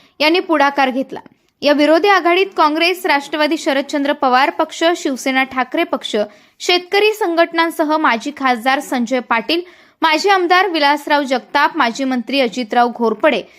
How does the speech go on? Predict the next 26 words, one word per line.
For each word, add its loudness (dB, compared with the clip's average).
अशा 2
सर्वांना 4
सोबत 0
घेण्याचा 0
प्रयत्न 0
दिसू -4
लागला. 0
खासदार 4
विशाल 0
पाटील 0
यांनी 0
मात्र 0
त्या 0
उलट 2
भूमिका 0
घेतल्याची -4
चर्चा -2
आहे. -8
काँग्रेसने 2
जयंत 0
पाटील -2
यांच्या -2
समवेत -4
आघाडी -2
करू 0
नये, -2